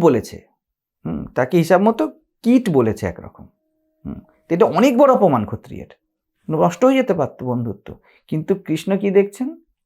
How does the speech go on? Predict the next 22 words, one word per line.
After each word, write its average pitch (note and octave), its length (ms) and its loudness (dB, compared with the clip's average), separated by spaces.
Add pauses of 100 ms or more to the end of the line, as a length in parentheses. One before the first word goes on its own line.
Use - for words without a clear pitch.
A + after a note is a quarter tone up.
(340)
উইটনেসিংয়ে C3+ 540 -6
দাঁড়িয়ে, F#2 460 -6 (640)
বন্ধুও F3 480 0
নেই, F#3+ 160 -2
শত্রুও A2+ 500 -8
নেই, C2+ 140 -12
সামনে A2+ 280 -6
একটা - 320 -10
স্থিতি - 560 -10
আছে, - 340 -16 (300)
ওই C3+ 100 -6
স্থিতিকে - 800 -10 (340)
আমাকে G#2+ 360 -6
উইটনেসিং G#2+ 580 -10
দিয়ে E3+ 160 -8
অ্যাড্রেস - 360 -14
করতে - 320 -18
হবে। F#2 200 -12 (360)
তো - 80 0
এই A#3 180 4
যে A#3 80 0
পুরো B3 800 0